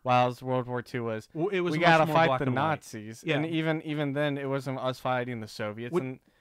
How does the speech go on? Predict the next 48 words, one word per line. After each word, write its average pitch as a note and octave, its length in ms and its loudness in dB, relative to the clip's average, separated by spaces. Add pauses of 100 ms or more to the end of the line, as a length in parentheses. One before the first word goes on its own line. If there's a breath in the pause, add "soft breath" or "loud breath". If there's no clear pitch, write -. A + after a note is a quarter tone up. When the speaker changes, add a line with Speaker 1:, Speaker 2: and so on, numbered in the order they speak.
(140)
Speaker 1:
she C#3 200 -8
could F3 200 -2
be C#3 120 -4
fighting B2+ 320 0
the A#2 60 -4
Soviets A#2+ 480 -6
in B2 60 -8
nineteen A#2 300 -8
eighty-four. A#2+ 520 -10 (120)
Speaker 2:
Yeah, F3+ 160 -4
well, E3+ 120 2
that, F#3 180 0
I F3 40 -2
mean, E3 160 -2
that's D#3+ 200 -2
actually D#3 300 -2
why A#2+ 340 2
I A#2 80 -2
was A2+ 180 -8
like, A#2 220 -6
"Wow, D3 360 -6
I, B2 140 -6 (120)
I C3+ 60 -10
can't E3+ 220 -10
believe C#3+ 240 -6
they B2+ 100 -6
made A#2+ 240 -6
World A#2 200 -10
War A#2 160 -8
One G#2+ 320 -12
work A2+ 220 -14
so A2+ 180 -10
well," G2 180 -14
'cause B2 180 -16
I C#3 100 -10 (420 soft breath)
immediately E3+ 420 -4
thought C3+ 240 -2
it B2 140 -10
should, C3+ 160 -10
would B2 100 -4
have A2 80 -8
worked A2+ 260 -10
better A2 200 -6
in G#2 120 -10
World G#2+ 180 -10
War G#2 140 -8
Two, C#3 260 -6
but A2 200 -4